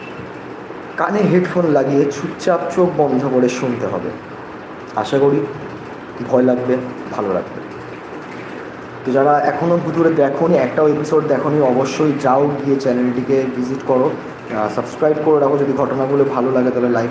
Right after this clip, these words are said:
করো, শেয়ার করো, কমেন্ট করো। আর, আহ, তোমাদের যারা বন্ধুরা ভুতুড়ে শোনে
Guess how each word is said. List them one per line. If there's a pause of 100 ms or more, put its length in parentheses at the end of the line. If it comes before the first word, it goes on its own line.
করো, (100)
শেয়ার (100)
করো,
কমেন্ট
করো। (560)
আর, (920)
আহ, (180)
তোমাদের
যারা
বন্ধুরা
ভুতুড়ে
শোনে